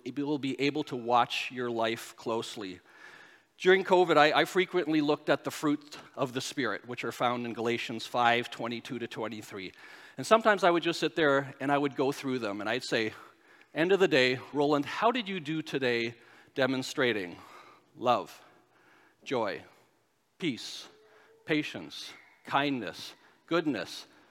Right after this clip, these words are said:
faithfulness, gentleness, self-control?" And I have to be honest with you guys. There are many times where I said, "Sucky." Are you, am I allowed to say that here in church? I did sucky on that day demonstrating those things.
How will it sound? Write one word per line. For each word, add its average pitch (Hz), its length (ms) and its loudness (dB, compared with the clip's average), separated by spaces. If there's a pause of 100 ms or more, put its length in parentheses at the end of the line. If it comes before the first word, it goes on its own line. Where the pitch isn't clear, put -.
(140)
faithfulness, 156 880 -2 (340)
gentleness, 151 880 -2 (100)
self-control?" 147 1000 0 (480)
And 143 140 -4
I 196 140 6
have 180 160 2
to 131 80 -8
be 110 100 -4
honest 117 360 -4
with 110 180 -12
you 98 80 -10
guys. 90 400 -6 (600)
There - 120 -2
are 190 60 2
many 175 260 2
times 143 360 2
where 120 160 0
I 127 120 4
said, 107 340 -6 (140)
"Sucky." 127 560 0 (1120)
Are 127 60 -10
you, 131 140 -6
am 131 180 -6
I - 20 -2
allowed 131 180 -2
to - 60 -14
say 120 120 -6
that 113 160 -4
here 123 120 -8
in 110 100 -8
church? - 360 -6 (260)
I 156 120 4
did 175 140 2
sucky 190 640 0
on 143 200 2
that 135 200 2
day 139 200 0
demonstrating 131 840 -2
those 113 300 -8
things. 92 540 -8